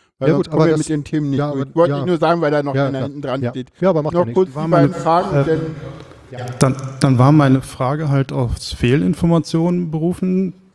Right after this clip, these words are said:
Speaker 3: Dann bedanke ich mich für die Information. Dann war die Anschlussfrage war,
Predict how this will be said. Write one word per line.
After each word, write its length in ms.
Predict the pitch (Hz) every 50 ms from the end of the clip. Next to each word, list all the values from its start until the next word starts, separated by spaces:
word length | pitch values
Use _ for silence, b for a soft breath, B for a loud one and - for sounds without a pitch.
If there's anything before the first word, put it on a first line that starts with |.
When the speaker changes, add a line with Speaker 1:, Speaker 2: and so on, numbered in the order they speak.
| _
Speaker 3:
Dann 380 | - 147 139 139 135 131 131 - -
bedanke 260 | - 135 - 131 139
ich 120 | 143 - 139
mich 120 | 131 -
für 120 | - - 127
die 160 | 120 143 170
Information. 640 | 180 170 - 185 185 180 160 - 180 180 175 170 151
Dann 180 | 143 135 131 127
war 180 | 143 143 147
die 180 | 143 135 131 -
Anschlussfrage 920 | 139 139 185 208 - - 190 185 - - - - 160 165 160 156 160 147
war, 280 | 143 151 147 156 156 143